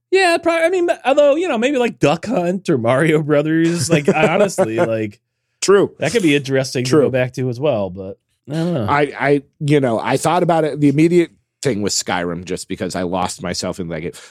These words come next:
Speaker 2: But then again, if I could go back to being that thirteen, fourteen-year-old playing W C W versus the World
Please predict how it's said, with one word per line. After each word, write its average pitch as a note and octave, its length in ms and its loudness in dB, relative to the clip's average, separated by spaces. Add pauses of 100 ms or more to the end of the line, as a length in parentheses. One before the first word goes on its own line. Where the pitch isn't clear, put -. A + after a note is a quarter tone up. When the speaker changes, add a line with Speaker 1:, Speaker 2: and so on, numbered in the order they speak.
(120)
Speaker 2:
But G#2 100 -6
then B2 160 0
again, C3+ 560 -2 (600)
if F2+ 120 -8
I G2+ 120 -2
could C3 180 -6
go B2+ 160 2
back B2 400 -4
to - 140 -2
being G#2 460 -2
that G2+ 260 -6
thirteen, G#2+ 440 -8
fourteen-year-old A2 800 -2
playing G2+ 280 -8
W F2+ 280 -8
C - 140 -10
W F#2+ 280 -4
versus F#2 420 -8
the F2+ 80 -6
World F#2 440 -4